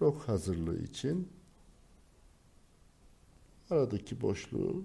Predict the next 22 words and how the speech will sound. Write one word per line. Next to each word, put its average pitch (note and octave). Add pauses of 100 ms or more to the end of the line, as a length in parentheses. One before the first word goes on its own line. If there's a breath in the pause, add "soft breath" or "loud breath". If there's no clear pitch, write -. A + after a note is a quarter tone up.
(100)
sağlamak. - (480)
Rok C#3+
atabilmek A#2+
için G#2+
biliyorsunuz F2+ (1500)
şahla A2
kale G#2+
arasında A#2
herhangi A2
bir G#2+
taş B2
olmamalıydı. F#2 (1300 loud breath)
Şahın C3+
daha C3+
önceden B2+
hareket B2+
etmemiş A2+
olması F2
gerekiyordu F2+ (160)
ve A#2 (520)
kalenin A#2+
de A#2